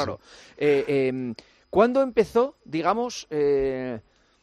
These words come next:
Speaker 1: tu, tu situación, digamos, extraña, eh, de relacionarte con, con el fútbol y con el éxito? ¿Cu-, cuándo te, tienes, mm, fijada un, un, un momento de tu vida cuando empiezas a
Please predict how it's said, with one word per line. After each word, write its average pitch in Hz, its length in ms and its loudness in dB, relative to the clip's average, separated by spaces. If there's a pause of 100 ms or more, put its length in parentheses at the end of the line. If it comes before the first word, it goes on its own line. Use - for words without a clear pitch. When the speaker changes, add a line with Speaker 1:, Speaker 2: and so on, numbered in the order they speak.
(800)
Speaker 1:
tu, 190 480 2
tu 208 120 -4
situación, 233 600 2
digamos, 214 360 0
extraña, 220 640 -2
eh, 151 640 0
de 151 160 0
relacionarte 180 540 2
con, 175 240 -4
con 160 200 -4
el 147 100 -2
fútbol 190 260 -4
y 160 40 -4
con 139 180 -4
el 135 80 -2
éxito? 104 360 -10
¿Cu-, 185 160 -2
cuándo 220 400 0
te, - 120 -8
tienes, 220 380 -4
mm, 226 200 -8
fijada 196 420 -2
un, 185 360 -6
un, 185 180 -4
un 185 120 0
momento 190 320 -2
de 175 120 -2
tu 170 100 -4
vida 226 200 -6
cuando 175 180 -4
empiezas 160 320 -6
a 160 260 -6